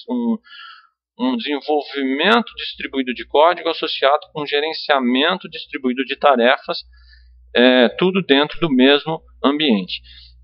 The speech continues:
Infelizmente, por enquanto, esse plugin é de leitura, mas quando esse, esse plugin for permitir a gravação, aí eu consigo fazer tudo aqui integrado,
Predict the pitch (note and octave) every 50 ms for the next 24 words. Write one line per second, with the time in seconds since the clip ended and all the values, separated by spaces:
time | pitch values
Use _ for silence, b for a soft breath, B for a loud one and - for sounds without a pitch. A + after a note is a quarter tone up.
0 | - G#3 A3+ - - G#3 F#3+ E3+ C#3 C3+ C3+ C3 B2+ A#2+ - - C3+ C#3 C#3+ C#3
1 | - F3+ F#3 F3 E3+ - D#3 - - - - D3+ D3+ C3+ A#2+ B2+ C3+ C#3 C#3 C#3+
2 | C3+ D3+ D3+ D#3+ D#3+ D#3+ - C#3+ B2+ - - - - - A2+ A#2+ A#2+ - - F3
3 | E3+ E3+ F3 E3+ - - D#3+ D3 C#3 A#2 G#2+ B2 B2+ - - - A#2+ A#2 A#2 A2+
4 | - _ - A2+ G2 F#2 F#2+ F#2 F2 - - - - G2 F2+ - _ B B B
5 | B B B - A2 G#2 G#2 G2+ G2 - - - F#2+ F#2 F2+ F2 D#2+ D2+ D#2 -
6 | - F2+ F2+ G2+ G#2+ A#2 C3 C3 - - - E3+ F3 D#3 D3 D3 D#3 D#3+ D3+ E3
7 | D#3 D3 - D3 D3 D3 - - C3+ B2+ C#3+ - - - C#3 C#3+ C#3+ D3 - b
8 | b b b b b _ - A#2+ A#2+ - - - A#2+ A#2+ C3 - _ _ _ _
9 | _ - B2 A#2+ - C3+ B2 A2 G#2 G2+ G#2 G#2+ A2 A2 G#2+ B2 B2+